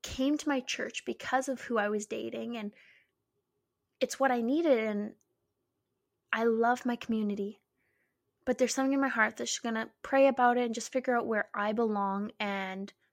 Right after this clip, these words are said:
figure out my values, figure out my morals, and just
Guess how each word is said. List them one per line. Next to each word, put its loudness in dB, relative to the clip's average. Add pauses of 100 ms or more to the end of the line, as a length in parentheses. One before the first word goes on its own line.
figure 0
out 0
my 4
values, 2
figure 2
out 2
my 4
morals, 2 (760)
and 0
just -4